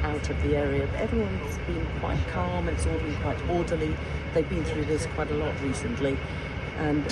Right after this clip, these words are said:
uh, we're all being taken to, uh, much more inland, to a safer place inland in Reykjavik. Lava appears to be flowing south,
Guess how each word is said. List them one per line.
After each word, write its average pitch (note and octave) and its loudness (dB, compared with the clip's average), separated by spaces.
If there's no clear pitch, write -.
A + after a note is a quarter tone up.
uh, D3+ 0
we're D#3 4
all D3+ 4
being C#3+ 2
taken C#3+ 0
to, C#3+ 4
uh, - 4
much D#3+ 4
more C#3+ 6
inland, B2+ 4
to C3 4
a B2+ 4
safer C3+ 2
place C3 0
inland B2 2
in C3 4
Reykjavik. - 2
Lava G3 4
appears F#3 2
to - -6
be F#3 2
flowing D#3 2
south, - 0